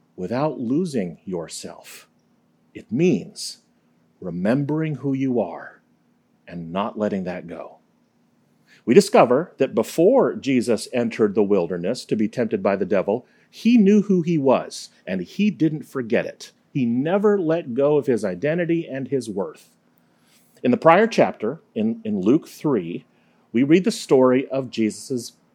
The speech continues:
baptism, which takes place right before his temptation. And in that baptism, as Jesus was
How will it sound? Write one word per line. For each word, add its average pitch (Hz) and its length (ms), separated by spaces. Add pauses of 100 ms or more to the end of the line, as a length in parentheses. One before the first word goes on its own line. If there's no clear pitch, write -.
(140)
baptism, 98 640 (540)
which - 180
takes 131 220
place 123 380
right 98 400
before 120 560
his 101 220
temptation. - 720 (260)
And 180 140
in 127 120
that 202 220
baptism, - 580 (220)
as 104 140
Jesus 113 340
was 98 200